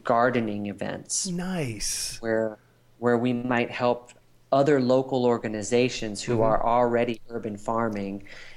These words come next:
Speaker 1: who are already doing community gardens. We would basically step in and say, "Hi, we'd like to help. I can bring fifty people. What can we do?" Um, and that gave us a chance to connect with people all over the world
Speaker 2: Right.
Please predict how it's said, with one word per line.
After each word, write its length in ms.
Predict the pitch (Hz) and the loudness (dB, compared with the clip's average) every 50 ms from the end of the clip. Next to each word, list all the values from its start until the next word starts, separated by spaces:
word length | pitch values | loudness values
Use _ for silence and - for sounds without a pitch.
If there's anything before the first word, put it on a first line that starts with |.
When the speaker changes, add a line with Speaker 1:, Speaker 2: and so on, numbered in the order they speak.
| - - - | -16 -10 -4
Speaker 1:
who 200 | 98 120 113 110 | 0 2 2 4
are 180 | 107 107 - - | 2 2 2 2
already 400 | 117 117 120 120 120 113 117 110 | 2 4 4 4 2 2 0 -4
doing 480 | 104 120 117 117 117 117 110 107 104 101 | -4 -4 -4 -4 -2 -4 -4 -6 -6 -8
community 520 | - 117 110 110 113 110 110 104 104 101 | -6 -6 -4 -2 -2 0 0 0 0 0
gardens. 640 | - 117 120 120 120 113 107 101 101 101 - - - - - - - - - | 2 4 4 6 6 4 2 -2 -4 -6 -8 -10 -12 -12 -16 -18 -18 -14 -6
We 160 | - 120 139 | 0 2 2
would 160 | 147 143 127 - | 4 2 2 4
basically 600 | 131 135 135 131 - 120 107 - 113 110 110 104 | 2 2 2 2 -2 -6 -6 -4 -4 -2 -2 -2
step 400 | 104 - - 120 113 107 - 135 | -4 -2 0 2 2 2 2 0
in 140 | 139 131 | 0 0
and 100 | 127 117 | 0 -2
say, 160 | 107 - 113 110 | -2 0 -2 -2
"Hi, 520 | 104 - - 180 202 190 147 117 113 113 | -2 -2 0 0 2 2 2 0 0 -2
we'd 260 | 104 107 123 139 135 127 | -2 -2 -4 -4 0 0
like 220 | 127 123 123 - | 0 0 0 -2
to 80 | - 123 | -6 -6
help. 380 | 113 127 123 107 104 107 - - - - | -2 0 -2 -2 -2 -6 -10 -12 -10 -6
I 120 | 117 117 | -6 -6
can 180 | - - 120 110 | -4 -6 -8 -4
bring 340 | 117 117 117 113 113 110 - _ _ _ _ - | -2 -2 -2 -2 -6 -10 -12 _ _ _ _ -6
fifty 320 | - 131 123 - - 120 113 | -4 -4 -4 -2 -6 -8 -6
people. 580 | - - 123 120 - - 110 - - - - - - - - - - - - - | -4 -2 -4 -2 -2 -2 -2 -2 -2 -2 -6 -8 -12 -12 -12 -12 -12 -12 -8 -2
What 260 | 113 120 127 - - | 2 2 2 2 0
can 180 | - - 123 113 | 0 -2 -2 0
we 140 | 110 113 113 | 0 -2 -4
do?" 440 | 101 101 113 107 104 101 - - - - - - - - - - - - - - | -2 0 0 0 0 0 -4 -6 -8 -10 -14 -16 -18 -20 -20 -20 -20 -20 -12 -4
Um, 400 | - 117 113 113 110 110 101 - - - - - - - | -2 2 2 2 2 0 -2 -8 -12 -20 -20 -14 -4 0
and 140 | 131 123 135 | 2 2 4
that 160 | 135 123 131 | 2 2 2
gave 180 | 139 135 117 | 4 2 2
us 120 | 123 123 - | 2 -2 -6
a 40 | - | -6
chance 280 | - - 127 120 120 | -4 -2 -2 -2 -2
to 120 | - - 117 | -4 -6 -6
connect 360 | - - 127 117 113 - - | -2 0 0 0 0 0 -4
with 80 | 117 | -8
people 320 | - - 120 - - 95 - | -6 -4 -6 -2 -2 0 2
all 220 | 117 120 123 123 120 | 4 4 6 4 4
over 180 | 110 113 107 | 2 0 -2
the 80 | 104 101 | -2 -4
world 600 | 98 98 107 117 123 123 117 110 107 107 107 101 | -4 -2 2 4 6 6 6 4 2 0 -2 -2
Speaker 2:
Right. 260 | 107 98 95 98 - | -4 -4 -4 -6 -10